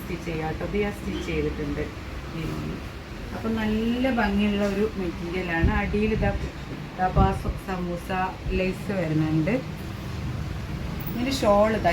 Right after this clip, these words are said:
ഇതുപോലെ ആട്ടോ വരുന്നത്. ഷാൾ നല്ല ഭംഗിയുള്ള ഷാളാണ്. ഫുൾ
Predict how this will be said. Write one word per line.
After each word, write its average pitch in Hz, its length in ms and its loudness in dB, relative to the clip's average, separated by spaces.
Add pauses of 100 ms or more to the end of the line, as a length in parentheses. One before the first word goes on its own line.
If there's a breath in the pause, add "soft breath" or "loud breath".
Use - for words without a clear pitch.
ഇതുപോലെ 175 500 0
ആട്ടോ 151 240 -2
വരുന്നത്. 151 360 0
ഷാൾ 160 220 0 (1800)
നല്ല 190 180 -4 (100)
ഭംഗിയുള്ള 190 380 0
ഷാളാണ്. 151 400 -2 (2000)
ഫുൾ 233 180 6